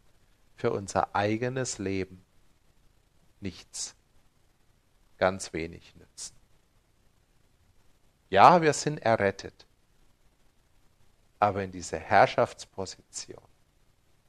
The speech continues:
da klappt's nicht. Denn wir können entweder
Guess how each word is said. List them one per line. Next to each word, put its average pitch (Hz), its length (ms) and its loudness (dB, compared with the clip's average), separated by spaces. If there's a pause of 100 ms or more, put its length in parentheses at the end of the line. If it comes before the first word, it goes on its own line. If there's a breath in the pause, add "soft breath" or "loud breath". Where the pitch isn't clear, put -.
(1300)
da 92 120 -6
klappt's - 480 -4
nicht. - 440 -20 (1300)
Denn 98 140 -6
wir 101 120 -2
können 104 260 -2
entweder 127 720 0